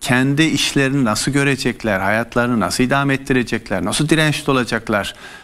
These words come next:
Nasıl sebat, e, sahibi olacaklar? Bütün bunlar çok çok değerli.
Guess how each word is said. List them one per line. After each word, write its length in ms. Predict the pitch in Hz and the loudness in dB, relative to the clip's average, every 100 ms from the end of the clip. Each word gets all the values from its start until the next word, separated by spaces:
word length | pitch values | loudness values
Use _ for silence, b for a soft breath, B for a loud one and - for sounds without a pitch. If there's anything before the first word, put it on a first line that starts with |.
| B | B
Nasıl 180 | 117 131 | 0 2
sebat, 600 | 156 151 143 135 - - - | 2 2 2 -2 -4 -8 -4
e, 440 | 151 117 113 107 107 | -2 0 0 0 -2
sahibi 520 | - - 117 120 117 | -4 0 2 2 2
olacaklar? 760 | 117 107 98 104 - 104 101 - - - _ _ _ _ _ - | 0 0 -2 -4 -2 -2 -2 -8 -18 -20 _ _ _ _ _ -8
Bütün 260 | 135 196 | 2 4
bunlar 280 | 147 135 135 | 4 2 0
çok 200 | - 117 | -4 -8
çok 200 | - - | -8 -6
değerli. 420 | - 90 85 - | -2 -2 -2 -8